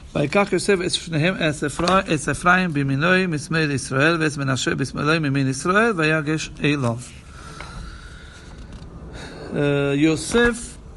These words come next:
tomou os dois meninos, Efraim à sua direita ficou à esquerda de Israel,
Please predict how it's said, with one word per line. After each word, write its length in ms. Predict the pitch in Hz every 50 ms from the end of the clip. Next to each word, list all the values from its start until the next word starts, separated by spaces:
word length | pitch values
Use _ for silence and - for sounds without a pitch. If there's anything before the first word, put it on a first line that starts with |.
| - - -
tomou 520 | - 208 180 170 175 190 208 214 190 - -
os 180 | 180 156 147 139
dois 440 | 135 185 190 170 147 127 - -
meninos, 640 | - 147 143 135 127 127 135 156 208 226 - - - - - - - - - -
Efraim 840 | - 175 175 170 - - - - 170 214 220 226 214 202 175 160 160 -
à 140 | - 151
sua 260 | 143 - - 202 196 180
direita 540 | 139 151 160 156 175 180 170 160 - 151
ficou 400 | 143 - 156 123 - - 185 170
à 80 | 151 143
esquerda 420 | 131 - - - 160 147 139 160
de 100 | 156 147
Israel, 540 | 165 156 - - 170 175 175 170 180 202 202